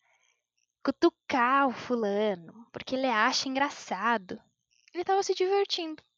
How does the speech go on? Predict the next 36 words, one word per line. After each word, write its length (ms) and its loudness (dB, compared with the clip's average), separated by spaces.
Porque 640 0
até 320 0
a 60 4
gente 440 -2
já 120 0
fez 240 -4
umas 160 -6
brincadeiras 640 -8
dessa, 300 -8
imitar 340 -8
o 40 -12
coleguinha, 640 -10
que 100 -4
é 20 -2
coisa 280 -2
muito 240 -6
ridícula. 580 -8
Só 140 -10
que 120 -10
quando 260 -4
a 40 4
gente 280 -4
não 120 -8
para 240 -10
pra 160 -12
pensar, 560 -6
isso 180 -4
é 40 0
engraçado. 680 -4
Depois 440 2
que 100 -4
a 20 0
gente 220 -4
para 340 -4
e 80 -6
diz, 300 -6